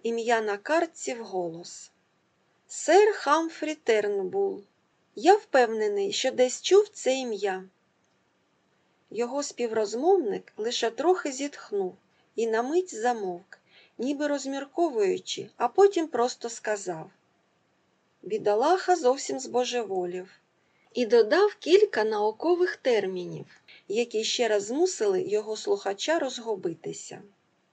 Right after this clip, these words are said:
"Наразі", продовжував допитливий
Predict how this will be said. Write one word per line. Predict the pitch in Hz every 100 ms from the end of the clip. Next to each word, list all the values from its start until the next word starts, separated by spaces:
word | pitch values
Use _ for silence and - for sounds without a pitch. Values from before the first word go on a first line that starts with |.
| _ _ _ _ -
"Наразі", | - 254 302 349 320 208 190 185 _ _ _ _ -
продовжував | 233 226 277 302 247 240 233 214
допитливий | 247 254 330 359 220 202 185 185 185